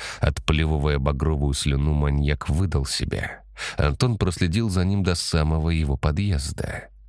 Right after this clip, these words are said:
Натянув капюшон, парень подбежал к старику, держащему в руках грязного плюшевого медведя.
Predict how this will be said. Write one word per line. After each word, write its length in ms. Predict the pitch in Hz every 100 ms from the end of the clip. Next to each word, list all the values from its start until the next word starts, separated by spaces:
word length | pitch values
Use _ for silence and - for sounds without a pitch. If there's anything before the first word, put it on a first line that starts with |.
| - _ _ _ - - -
Натянув 640 | 60 64 69 - 85 110
капюшон, 640 | - 98 90 87 - 101 87
парень 400 | - 92 90 85
подбежал 460 | 80 80 78 82
к 60 | 80
старику, 480 | - 85 76 - 90
держащему 680 | 87 78 78 82 - 80 78
в 40 |
руках 340 | 78 - 80
грязного 640 | 73 80 78 76 78 80 80
плюшевого 680 | - 76 67 - 73 71
медведя. 800 | 71 71 67 - - - - -